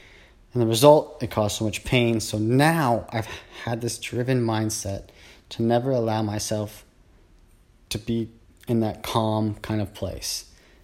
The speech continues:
Um, when really in that calm kind of place is a good place to be. Now, I'm not saying I'm just gonna sit back,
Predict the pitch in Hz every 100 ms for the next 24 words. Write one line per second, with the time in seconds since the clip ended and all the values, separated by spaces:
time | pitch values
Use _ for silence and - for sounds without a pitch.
0 | _ _ - 92 98 113 117 139 143 131
1 | 120 90 - 127 120 117 107 - 170 160
2 | - - - - 113 120 135 135 127 113
3 | - 107 110 92 98 110 120 101 - 117
4 | 110 110 107 107 - - 127 113 117 107
5 | 113 -